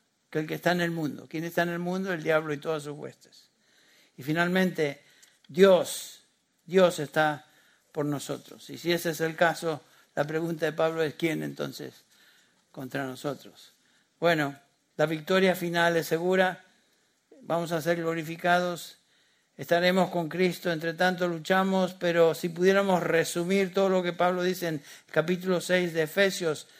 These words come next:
se encuentra encapsulado en Santiago cuatro siete cuando dice, "Someteos pues a Dios, resistid al diablo". ¿Y qué va a pasar? Y huirá de vosotros. Esa es la manera de estar firmes.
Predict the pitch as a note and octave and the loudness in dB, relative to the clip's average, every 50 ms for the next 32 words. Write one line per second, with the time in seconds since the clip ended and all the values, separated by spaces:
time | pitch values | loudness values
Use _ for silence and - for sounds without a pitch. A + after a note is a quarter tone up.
0 | _ _ _ - F3+ E3 D3+ D#3 G3+ G#3 G3+ F#3+ F3 F#3+ F3+ F3 E3 D#3 - - | _ _ _ -6 -4 -4 0 2 2 2 2 0 4 4 6 6 4 2 -4 -14
1 | - _ _ _ _ _ _ _ F#3+ F#3+ G3+ G3 F#3+ - F#3+ F3 D#3+ - - F#3 | -20 _ _ _ _ _ _ _ 0 2 2 2 6 6 6 6 6 0 0 4
2 | F#3 F#3+ G3 F#3+ F#3+ F3+ E3+ E3 E3 D#3 D#3+ D#3+ D3 - - E3 E3 D#3+ E3+ F#3 | 6 8 8 8 6 4 4 2 0 -2 -2 -4 -6 -4 -4 -4 -4 -2 2 4
3 | F#3 F#3+ F3+ F3+ E3+ F3 F3+ F3+ F3+ F3+ E3 D#3 - F3 F3 E3+ E3+ F3 D#3+ - | 4 4 4 0 0 2 0 0 0 -2 -6 -6 -4 -4 -4 -2 -2 -4 -4 -2
4 | D3 D3+ D3 D3+ D#3 D#3+ D#3+ D3 - D#3+ D3 C3+ - - - - - - _ _ | -4 -4 -2 -2 -2 -2 -4 -6 -4 -2 -4 -4 -4 -10 -20 -20 -20 -20 _ _
5 | _ _ _ _ - - D#3 D#3 D#3+ D#3 D3 - G3+ G#3 G#3 G#3 G#3 G3 G3 F#3 | _ _ _ _ 0 2 2 2 2 0 2 2 4 4 4 4 2 2 0 4
6 | F#3 F3+ F3 E3 D3+ C3+ - - - - - _ _ _ _ _ _ _ _ _ | 4 2 2 2 0 -6 -8 -12 -18 -20 -20 _ _ _ _ _ _ _ _ _
7 | _ _ _ _ _ _ _ _ _ _ _ _ _ _ _ _ _ _ - D#3 | _ _ _ _ _ _ _ _ _ _ _ _ _ _ _ _ _ _ 0 0
8 | D3 C#3 D3+ C#3+ - G#3 A3 G#3+ G3+ G3 G3 G3 F#3 E3+ D3+ C#3+ C#3 - - - | 0 0 -2 -4 0 2 6 8 8 8 8 6 4 4 4 0 -6 -10 -14 -18
9 | - _ _ _ _ _ _ _ _ _ _ D3 - F3+ F3 F3 F3 E3 E3 D#3+ | -20 _ _ _ _ _ _ _ _ _ _ -6 2 4 6 6 6 4 0 0
10 | - E3+ F3+ F3+ F3+ - _ _ _ _ _ _ _ _ _ _ _ _ _ _ | 0 0 0 0 -2 -8 _ _ _ _ _ _ _ _ _ _ _ _ _ _
11 | _ _ - D3+ D3+ D3+ D3+ D#3+ D#3+ D#3+ D#3 D3+ C#3 - _ _ _ _ _ _ | _ _ -4 -2 -2 2 2 2 2 2 0 -2 -6 -12 _ _ _ _ _ _
12 | _ _ _ _ _ - C#3 C#3 C#3 C3 - C3+ A#2+ A#2+ - _ - - - F3 | _ _ _ _ _ -14 -12 -12 -12 -12 -12 -14 -14 -16 -20 _ -20 -6 -2 0
13 | F3+ F#3+ G#3 G3 F3 F3 E3 D#3+ D#3 D3+ D3+ D#3+ D#3+ D#3+ D#3+ D#3 D3+ C#3 C#3+ - | 0 4 4 4 6 6 2 2 0 -2 -2 -2 -2 -2 -2 -2 -2 -4 -4 -4
14 | D3 D3 D3+ - D3 C#3 B2 A#2 - - _ - - - _ | -4 -4 -4 -8 -10 -12 -12 -14 -18 -20 _ -20 -20 -20 _